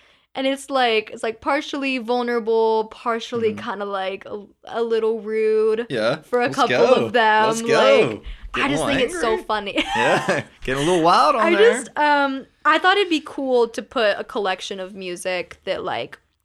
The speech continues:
Speaker 1: they're all true. 'Cause I think
Speaker 2: Okay.
Speaker 1: sometimes I
Speaker 2: Mm-hmm.
Speaker 1: write a lot of songs that are just make
Speaker 2: Yeah.
Speaker 1: believe.
Speaker 2: Just, like, stuff.
Speaker 1: Yeah, they're
Speaker 2: Yeah.
Speaker 1: just, they're just songs.
Speaker 2: Uh-huh,
Speaker 1: And, like,
Speaker 2: okay.
Speaker 1: other people might resonate with them, but they're not true
Speaker 2: Yeah.
Speaker 1: and, like, really factual to me.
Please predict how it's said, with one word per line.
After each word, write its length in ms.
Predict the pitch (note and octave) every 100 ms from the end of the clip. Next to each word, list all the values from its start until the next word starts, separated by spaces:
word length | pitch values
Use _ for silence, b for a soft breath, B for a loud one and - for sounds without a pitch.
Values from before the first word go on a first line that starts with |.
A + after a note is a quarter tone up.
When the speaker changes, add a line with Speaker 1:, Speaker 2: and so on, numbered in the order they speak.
| _ -
Speaker 1:
they're 160 | F#3+
all 140 | G3 F#3+
true. 500 | - F#3+ - - - _ _ _
'Cause 100 | -
I 60 | -
think 120 | G#3+
Speaker 2:
Okay. 80 | -
Speaker 1:
sometimes 340 | E4 D#4 C4
I 40 |
Speaker 2:
Mm-hmm. 80 | A3
Speaker 1:
write 140 | G#3+ G#3
a 40 |
lot 200 | G#3 G3
of 60 | G3+
songs 420 | G#3 G3 F#3 F#3+
that 260 | F#3 F3
are 160 | - F#3
just 280 | F3+ F#3 F3+
make 160 | G3+
Speaker 2:
Yeah. 120 | A3+ G3
Speaker 1:
believe. 640 | F#3 F#3 F3+ F3 E3+ - -
Speaker 2:
Just, 200 | A2+ -
like, 140 | F2
stuff. 480 | - G2 C#2 - _ - B4+
Speaker 1:
Yeah, 180 | D#4 A3
they're 140 | G#3+
Speaker 2:
Yeah. 60 | E4
Speaker 1:
just, 180 | G#4 -
they're 100 | A#4
just 200 | A#4+ A#4
songs. 480 | G#3+ F#3+ A3+ F#4 -
Speaker 2:
Uh-huh, 300 | E3 G#3+ G3+
Speaker 1:
And, 100 | D4+
like, 140 | D4+ B3
Speaker 2:
okay. 100 | C#3
Speaker 1:
other 200 | A#3+ E4+
people 240 | B3+ A3
might 200 | F#3+ F3
resonate 380 | G3 F#3+ F#3 F3
with 140 | F3+
them, 240 | F3+ E3+ D#3+
but 160 | D#3+
they're 140 | - F3+
not 240 | E3+ -
true 400 | - F#3+ E3 E3+ C#3+
Speaker 2:
Yeah. 220 | A2+ F#2
Speaker 1:
and, 100 | F#3+
like, 120 | E3+
really 360 | F#3+ F#3+ G#3 F#3
factual 500 | G3 - - - -
to 120 | -
me. 260 | - B2+